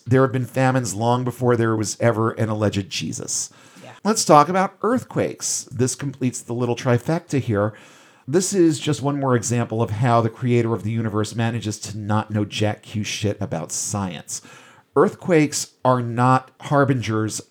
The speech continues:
Speaker 1: of the end times or the return of anything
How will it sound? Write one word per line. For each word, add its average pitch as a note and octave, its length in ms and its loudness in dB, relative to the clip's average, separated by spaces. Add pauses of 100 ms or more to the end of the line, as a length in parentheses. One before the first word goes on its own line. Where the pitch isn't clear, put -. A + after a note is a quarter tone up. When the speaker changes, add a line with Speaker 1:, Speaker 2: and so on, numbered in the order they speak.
(100)
Speaker 1:
of G#2+ 440 2
the A2 160 -4
end A#2 280 -4
times G#2+ 400 -2
or A#2+ 100 2
the G#2+ 80 -2
return A2+ 720 -4
of A2 260 0
anything A2+ 540 -4